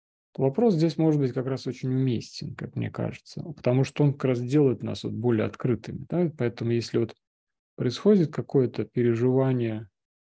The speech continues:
то, что мы называем щас здесь, э, мотивацией, мотивационной, да, вот это из-, к изменению,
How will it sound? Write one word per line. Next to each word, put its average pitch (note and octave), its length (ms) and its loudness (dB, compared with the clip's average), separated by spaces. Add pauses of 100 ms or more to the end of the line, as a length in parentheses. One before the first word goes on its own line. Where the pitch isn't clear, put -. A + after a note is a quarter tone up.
(120)
то, A2+ 100 -4
что - 200 -8
мы G#2+ 160 -2
называем A2 340 -4
щас - 220 -8
здесь, - 440 -10
э, - 600 -8
мотивацией, - 760 -4
мотивационной, B2+ 720 -2
да, D3 140 0
вот C#3+ 120 0
это A2+ 220 -8 (280)
из-, A#2+ 160 -2 (180)
к - 80 -6
изменению, A#2+ 560 2